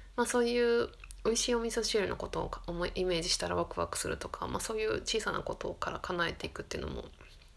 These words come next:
そうなんだろうなって思うし。とにかくワクワクっていうのがすごくね、あの、いい現実を作っていく。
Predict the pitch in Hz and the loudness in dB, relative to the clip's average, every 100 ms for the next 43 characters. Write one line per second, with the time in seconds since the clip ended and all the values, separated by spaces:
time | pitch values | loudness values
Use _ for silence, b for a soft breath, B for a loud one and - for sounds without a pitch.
0 | - - - - 185 170 160 151 180 190 | -20 -18 -8 -4 -2 -2 -2 -2 -2 -4
1 | 185 170 170 160 - 180 208 - - - | -4 -4 -2 -2 -2 -2 -4 -14 -20 -20
2 | - - - - - - - - - B | -20 -20 -20 -20 -20 -20 -20 -20 -18 B
3 | B B B B B B B B B - | B B B B B B B B B 4
4 | 330 311 233 175 170 - 247 254 302 - | 6 6 6 6 6 4 2 2 0 2
5 | 320 254 208 180 190 202 208 180 165 - | 4 6 6 6 4 2 2 4 4 2
6 | - - 185 175 165 170 - - - - | -6 -4 0 2 2 0 -4 -10 -20 -20
7 | - - 233 262 196 180 196 208 214 208 | -20 -2 4 6 6 6 6 4 4 4
8 | - 233 - 165 151 - 170 175 | 4 0 2 0 2 2 2 2